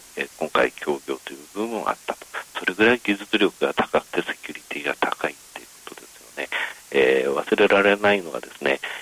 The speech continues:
いつかこの国の情報っていうか、世界中の情報っていうのはインターネットに載るんだってことを、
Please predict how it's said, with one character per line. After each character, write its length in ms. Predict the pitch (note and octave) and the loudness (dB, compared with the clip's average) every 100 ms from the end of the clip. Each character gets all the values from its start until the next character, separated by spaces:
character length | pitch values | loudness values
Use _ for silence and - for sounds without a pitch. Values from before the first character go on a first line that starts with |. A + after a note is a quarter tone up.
| - | -8
い 60 | - | -8
つ 80 | - - | -8 -4
か 260 | - E2+ D#2 | 4 4 4
こ 140 | - F#2+ | 0 -4
の 100 | F#2+ | -4
国 280 | - G2 | -4 -4
の 120 | F#2+ F#2+ | -2 0
情 240 | - F#2 | 4 4
報 160 | F2 F#2 | 6 0
っ 40 | |
て 80 | - | 0
い 20 | |
う 20 | |
か、 80 | - | -4
世 120 | - | -2
界 240 | E2+ A#2 A#2+ | 0 0 0
中 100 | C3+ | 0
の 140 | C3 | 0
情 180 | A#2 B2+ | 2 2
報 200 | A2+ A#2+ | 2 -4
っ 20 | |
て 200 | - - | -8 -2
い 40 | C3+ | -2
う 40 | |
の 100 | F#2+ | 0
は 180 | D#2+ E2+ - - - | 0 0 -2 -16 -14
イ 60 | |
ン 60 | F#2+ | -4
タ 140 | - | -2
ー 20 | |
ネ 80 | - | -2
ッ 80 | D3+ | 0
ト 120 | - | 0
に 60 | F2+ | 2
載 100 | D2+ | 0
る 100 | G2 | -4
ん 60 | G2+ | -2
だ 100 | C3 | -4
っ 40 | |
て 180 | - - | -4 -14
こ 160 | - - | -14 -4
と 300 | B2+ B2+ | 2 6
を、 80 | G2 | 6